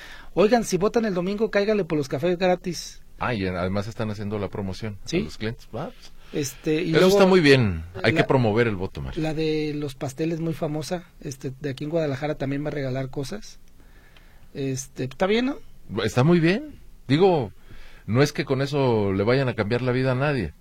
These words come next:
Speaker 2: pero pues si alguien tenía flojerita de votar y dice, "Pues deja voto para luego ir por un cafecito", ah,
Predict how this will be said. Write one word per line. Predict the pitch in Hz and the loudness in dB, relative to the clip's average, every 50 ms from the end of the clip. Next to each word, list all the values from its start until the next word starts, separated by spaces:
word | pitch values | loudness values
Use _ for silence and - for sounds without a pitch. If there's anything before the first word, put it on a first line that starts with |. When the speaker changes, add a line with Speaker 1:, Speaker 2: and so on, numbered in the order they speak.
| - _ | -12 _
Speaker 2:
pero | - 104 104 107 104 | -2 0 0 0 -4
pues | - - 113 - | -4 -8 -10 -10
si | - - - - - - 131 131 | -10 -16 -16 -16 -8 -2 2 2
alguien | 139 156 170 170 175 170 160 156 151 139 139 135 - | 4 2 2 0 -2 -2 -2 -4 -6 -6 -8 -10 -4
tenía | - 143 143 151 156 165 160 160 156 143 | -4 -4 -2 0 0 0 0 0 0 -2
flojerita | 131 151 143 135 147 143 156 160 - 147 139 | -2 -4 -2 -2 -2 -2 -4 -4 -4 -4 -2
de | 135 | -2
votar | 127 131 127 - 147 139 135 | -4 -6 -4 0 0 0 0
y | 135 | -2
dice, | 131 135 131 131 143 135 120 113 - - - - - - - - - - - | -4 -4 -4 -2 -2 -2 -2 -4 -6 -12 -20 -20 -20 -20 -20 -20 -20 -20 -6
"Pues | - 143 135 | -4 -2 0
deja | 165 185 180 180 | 0 0 0 -2
voto | 170 175 185 185 - 160 | -2 -2 -4 -4 -6 -6
para | 156 156 143 143 | -4 -2 -2 -2
luego | 143 151 165 160 165 | -2 -2 -2 -2 -4
ir | 160 156 | -4 -4
por | - 156 | -4 -4
un | 156 160 | -4 -4
cafecito", | - - 156 - 151 135 156 151 - - 139 - | -2 -4 -2 -2 -2 0 -2 -2 -2 -4 -6 4
ah, | - - 110 107 104 104 | 6 8 8 8 8 6